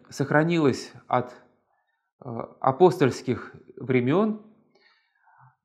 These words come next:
И, э, когда читаешь вот святых отцов даже, вот, которые жили в разные времена, в разных местах, то мы видим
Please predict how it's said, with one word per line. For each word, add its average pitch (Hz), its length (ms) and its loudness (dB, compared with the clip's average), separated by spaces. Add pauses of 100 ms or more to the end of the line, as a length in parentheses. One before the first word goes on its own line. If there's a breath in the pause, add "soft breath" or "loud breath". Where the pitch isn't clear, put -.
И, 165 480 2
э, 143 300 0 (760)
когда 160 300 2
читаешь 202 500 4
вот 156 160 -2
святых 170 360 0
отцов 196 400 0
даже, 120 280 0
вот, - 440 -12 (600)
которые 165 340 0
жили 196 260 2
в 160 80 2
разные 202 340 4
времена, 175 640 0 (300 soft breath)
в 143 80 -6
разных 165 320 4
местах, 156 440 -2
то 160 160 -2
мы 214 380 -2 (500)
видим 202 500 0